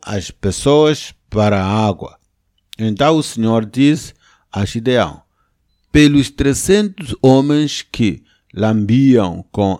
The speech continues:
as pa-, as mãos, eu os salvarei e entregarei os midianitas em suas mãos. Deixe todos os outros irem, cada um para o seu lugar."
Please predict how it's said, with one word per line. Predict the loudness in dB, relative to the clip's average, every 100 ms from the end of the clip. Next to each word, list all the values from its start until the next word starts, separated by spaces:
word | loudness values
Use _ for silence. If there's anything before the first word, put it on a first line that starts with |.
| -6
as | -8 -8
pa-, | -6 -2 -2 -4
as | -8 -6
mãos, | -2 0 0 -4 -8 _ _ _
eu | 2 4 2
os | -2
salvarei | -6 -2 0 0 0 2 0 -2 -8 _ _ -2
e | 2 2 0 -2
entregarei | -4 -2 -4 -2 0 0 0 -4 _
os | -10 -10 -8
midianitas | -4 -4 0 -2 0 -2 -4 -10 -16 -20 _ _ _ _ _ _ -2
em | 0 0
suas | 0 0 0 -2
mãos. | -4 -6 -12 -20 -20 _ _ _ _ _
Deixe | -2 4 4 2 -6
todos | -2 0 0 -2
os | -4 -4 -6 -16 _
outros | 2 2 2 -4 -6 -6
irem, | 0 2 2 0 -8 _ _ _ -4
cada | -2 0 -2 0
um | 0 0 -2
para | _ -2 0 0 -2
o | -6
seu | -4 0 0 0
lugar." | -4 -2 -4 -4 -12